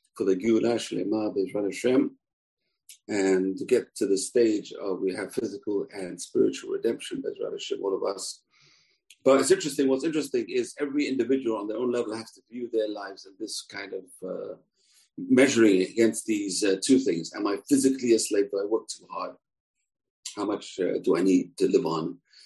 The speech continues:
Do I need to work so hard? Do I not need to work so hard? How do I find a better job, which is less, uh, <clears throat> less, uh, tiring, so I can devote my time, more time to le-, Hashem,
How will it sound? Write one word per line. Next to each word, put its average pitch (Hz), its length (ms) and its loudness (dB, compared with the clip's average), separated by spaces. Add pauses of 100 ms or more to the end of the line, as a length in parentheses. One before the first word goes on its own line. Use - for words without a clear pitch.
(160)
Do 90 100 4
I - 20 6
need 98 180 4
to 95 80 4
work 92 180 8
so - 200 0
hard? - 280 -6
Do 90 100 0
I - 40 -4
not - 200 -2
need - 140 -6
to - 60 -8
work - 180 0
so - 240 -2
hard? - 340 -4
How - 120 -4
do - 140 2
I - 100 -4
find 87 240 -4
a - 80 -2
better 95 260 0
job, 82 520 0
which - 220 -6
is - 200 -10
less, - 340 -2
uh, - 1040 -4
<clears throat> - 40 -4 (1000)
less, - 420 2
uh, - 400 2
tiring, 110 560 4
so 95 140 -4
I 92 40 -4
can 92 180 -4
devote 104 280 0
my 92 140 -4
time, 92 300 -4
more 95 140 -2
time 87 300 -6
to 85 280 -2
le-, 98 200 0
Hashem, 110 420 -2